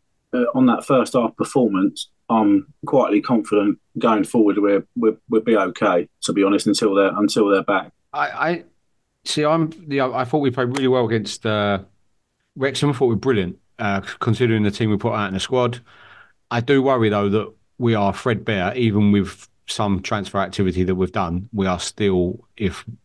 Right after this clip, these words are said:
Speaker 2: if Davison gets injured or someone else, we lose someone else in the next month before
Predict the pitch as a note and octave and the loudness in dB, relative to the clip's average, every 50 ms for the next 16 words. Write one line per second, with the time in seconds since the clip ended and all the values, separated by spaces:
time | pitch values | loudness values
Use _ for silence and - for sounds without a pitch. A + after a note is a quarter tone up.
0 | _ - G2 - - - - - A2 G#2+ A2 G#2+ G2+ - G#2+ G#2 G#2 G2+ G2+ - | _ -6 -6 -6 -8 -10 -6 -4 -2 -2 -2 -2 -2 0 0 0 0 -2 -2 -2
1 | G#2+ G#2 G#2 F#2+ G2+ G#2 G#2+ G2 F#2+ F2+ E2+ E2+ D#2+ - - - - - - - | 0 0 0 2 2 2 0 0 0 0 0 0 -2 -4 -6 -14 -18 -16 -18 -18
2 | - - - - A2 G#2+ G#2+ G#2 G#2+ G2 F2 - - G#2 G#2 G2 G#2 G#2+ G#2 G2+ | -14 -10 -8 -4 -2 -2 -2 -2 -2 -2 -4 -4 -2 0 2 2 2 2 2 0
3 | - - G#2+ G#2 G2+ G2+ G#2 G2 F#2 - - F#2 F#2+ F#2+ F#2+ F#2 - - - G2+ | -2 -2 -2 -2 0 0 0 -2 -2 -2 -2 0 0 0 0 -2 -4 -4 -2 -2
4 | G2+ G2 F2 F#2+ G2 - - - G2 - - G2+ G2 G2 F#2 | 0 0 -2 -2 -4 -6 -6 -6 -6 -4 -2 0 0 0 0